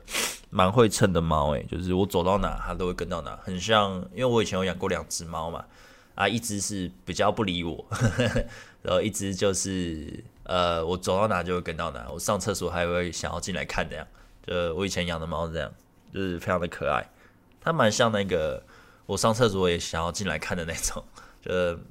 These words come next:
蛮可爱，好像，可能好像布偶猫都这样，这样子。但它真的对我的狗好凶哦，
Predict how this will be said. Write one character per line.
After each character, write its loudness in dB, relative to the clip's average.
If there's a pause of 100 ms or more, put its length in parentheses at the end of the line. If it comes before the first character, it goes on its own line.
(100)
蛮 -2
可 2
爱， 4
好 4
像， -2
可 -6
能 0
好 2
像 -4
布 2
偶 0
猫 0
都 -2
这 -4
样， -2
这 -10
样 -10
子。 -16 (680)
但 0
它 2
真 0
的 2
对 2
我 4
的 0
狗 4
好 0
凶 -4
哦， -12